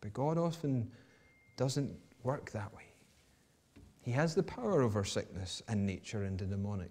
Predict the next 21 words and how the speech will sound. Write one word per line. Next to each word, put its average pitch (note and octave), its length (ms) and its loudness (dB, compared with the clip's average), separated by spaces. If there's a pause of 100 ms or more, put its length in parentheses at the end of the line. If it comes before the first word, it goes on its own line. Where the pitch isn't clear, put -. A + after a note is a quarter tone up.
for G2 140 -6
sure, E2+ 340 -10 (760)
as A#2 180 0
we A#2 80 6
saw B2+ 300 2
in G#2 60 2
the G2 80 0
life F2+ 280 -4
of F2 80 -10
Jesus. F2+ 320 -10 (2000)
But B2 200 0 (240)
ultimately, C#3 580 2
he G#2+ 120 0
just G#2+ 240 -6
chose C3 280 0
to A#2+ 100 -4
display A2+ 400 -4
his G#2 180 -4
power C3 480 -4 (480)
in A2 160 0
weakness, - 680 -6